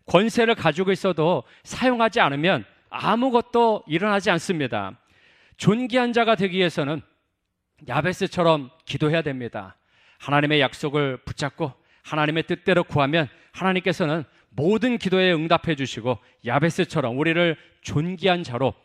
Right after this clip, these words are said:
인정해 주실 것입니다. 오늘 이 자리에 참석하신 분들 모두 다 그 은혜를 누리게 되시길 바랍니다. 하나님의 모든 백성들은 무의미하고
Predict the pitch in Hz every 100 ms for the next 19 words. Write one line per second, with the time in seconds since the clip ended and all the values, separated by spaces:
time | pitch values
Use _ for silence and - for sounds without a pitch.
0 | _ _ 127 160 156 156 143 147 123 -
1 | - 127 151 - 147 151 120 113 104 92
2 | _ _ _ 123 123 117 113 - 123 151
3 | 139 - 139 139 147 135 147 135 139 143
4 | 131 123 117 135 151 156 - - _ -
5 | 170 170 170 175 160 - _ 110 135 190
6 | 180 175 - 175 156 131 127 117 107 104
7 | 95 - _ _ _ _ _ _ _ _
8 | _ - 185 196 202 156 147 180 196 175
9 | 170 175 160 156 139 - _ _ _ _
10 | _ _ _ _ _ 110 143 160 160 156
11 | 139 151 135 131